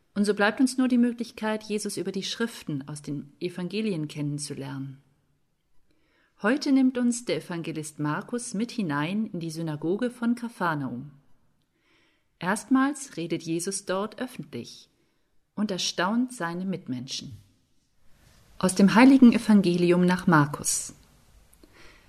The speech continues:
In Kapharnaum ging Jesus am Sabbat in die Synagoge und lehrte. Und die Menschen waren voll Staunen über seine Lehre. Denn er lehrte sie wie einer, der Vollmacht hat, nicht wie die Schriftgelehrten.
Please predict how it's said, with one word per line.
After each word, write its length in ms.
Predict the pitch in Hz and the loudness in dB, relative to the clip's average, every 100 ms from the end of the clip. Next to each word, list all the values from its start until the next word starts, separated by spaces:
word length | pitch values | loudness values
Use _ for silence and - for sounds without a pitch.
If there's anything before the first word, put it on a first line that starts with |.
| _ _ - - | _ _ -6 4
In 140 | 190 | 6
Kapharnaum 680 | 214 214 233 269 269 269 269 | 8 8 10 12 12 12 10
ging 200 | 214 185 | 8 4
Jesus 380 | 160 170 196 - | 2 0 2 2
am 180 | 165 160 | 2 4
Sabbat 420 | 151 160 190 196 | 4 4 2 0
in 140 | 175 | -2
die 80 | 151 | 0
Synagoge 800 | 151 151 143 143 143 147 190 214 | 2 4 4 2 -2 0 0 0
und 240 | 226 233 233 | 4 4 6
lehrte. 520 | 208 185 151 - 131 - _ _ _ - _ _ _ _ _ _ _ _ | 4 4 2 -6 -10 -12 _ _ _ -20 _ _ _ _ _ _ _ _
Und 120 | 170 | 0
die 80 | 180 | 4
Menschen 600 | 180 196 220 202 185 - | 6 8 6 6 4 2
waren 320 | 151 156 170 | 0 0 -2
voll 260 | 151 196 190 | 2 4 4
Staunen 640 | - - 185 240 202 143 | 4 4 6 8 6 4
über 220 | - 156 156 | 0 0 0
seine 260 | 165 175 | 0 0
Lehre. 500 | 175 180 170 131 147 - _ _ _ _ _ _ _ - _ _ - | 2 4 4 0 -4 -10 _ _ _ _ _ _ _ -20 _ _ -2
Denn 140 | 190 | 2
er 100 | 185 | 4
lehrte 480 | 180 190 247 - 262 | 4 4 4 4 2
sie 220 | 240 233 | 4 4
wie 160 | 214 180 | 4 2
einer, 500 | 147 156 185 233 240 | 2 2 4 2 0
der 220 | 240 226 | -2 -2
Vollmacht 640 | 220 - 269 214 139 - - | 0 8 10 10 6 -4 -4
hat, 300 | 127 - - _ _ _ _ _ - | -4 -6 -20 _ _ _ _ _ 2
nicht 300 | 233 - - | 2 2 -4
wie 80 | |
die 100 | 175 | -2
Schriftgelehrten. 920 | 165 - 220 - 139 131 131 - 131 | -2 -2 -4 -4 -4 -2 -4 -6 -8